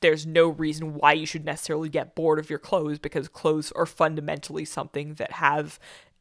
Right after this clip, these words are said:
a certain utility, right? And, and it's a valid criticism to say that we focus too much on aesthetics. But with that being said,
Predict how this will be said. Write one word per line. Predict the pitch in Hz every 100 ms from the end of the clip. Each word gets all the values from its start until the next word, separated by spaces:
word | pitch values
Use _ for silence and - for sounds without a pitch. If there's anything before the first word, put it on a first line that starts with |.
| _ - - - -
a | 180
certain | 180 185 170 156
utility, | 151 - 190 151 - - -
right? | 151 151 -
And, | 160 151 147 139 - -
and | 151 147 143 - - _ -
it's | 190 185
a |
valid | 156 175 175 160
criticism | - 175 151 156 151 147
to | 135
say | - 139
that | -
we | 156
focus | - 151 160 -
too | - 165
much | - - -
on | -
aesthetics. | - - - - - - - - -
But | -
with | 220 214
that | 208
being | 208 185
said, | - 156 151